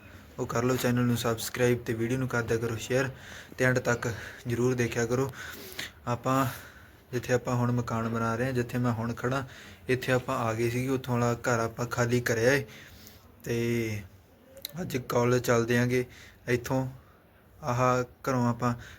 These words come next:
ਪਹਿਲੇ ਦਿਨ ਕਾਲਜ ਚੱਲਦੇ ਹਾਂ ਅੱਜ। ਤੇ ਅੱਜ ਤੋਂ ਕਾਲਜ ਸਟਾਰਟ ਹੋ ਗਿਆ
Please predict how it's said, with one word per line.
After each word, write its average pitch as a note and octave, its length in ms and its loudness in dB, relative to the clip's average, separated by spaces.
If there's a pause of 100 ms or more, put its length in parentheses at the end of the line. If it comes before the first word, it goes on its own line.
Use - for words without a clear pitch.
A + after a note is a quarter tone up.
(120)
ਪਹਿਲੇ A#2+ 220 2
ਦਿਨ C3+ 180 0
ਕਾਲਜ A#2 360 0
ਚੱਲਦੇ A2+ 380 0
ਹਾਂ B2+ 60 4
ਅੱਜ। B2+ 140 0 (1200)
ਤੇ A#2 140 -2 (3000)
ਅੱਜ C3 60 4
ਤੋਂ C3 160 0
ਕਾਲਜ B2 340 4
ਸਟਾਰਟ A#2+ 360 0
ਹੋ A2+ 200 -4
ਗਿਆ B2+ 200 -2